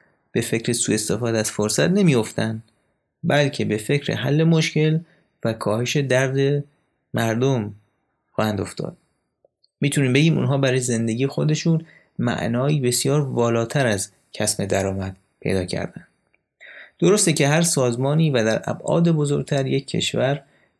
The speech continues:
برای قوت قلب صلاحکاران و تضعیف خلافکاران به یک سیستم نظارتی قوی و دقیق نیاز داره، اما این افراد حتی بدون وجود نهادهای نظارتی هم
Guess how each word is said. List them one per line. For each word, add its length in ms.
برای 400
قوت 440
قلب 580
صلاحکاران 1040
و 60
تضعیف 600
خلافکاران 840
به 60
یک 180
سیستم 500
نظارتی 640
قوی 440
و 160
دقیق 360
نیاز 320
داره، 560
اما 540
این 240
افراد 480
حتی 420
بدون 420
وجود 400
نهادهای 460
نظارتی 480
هم 300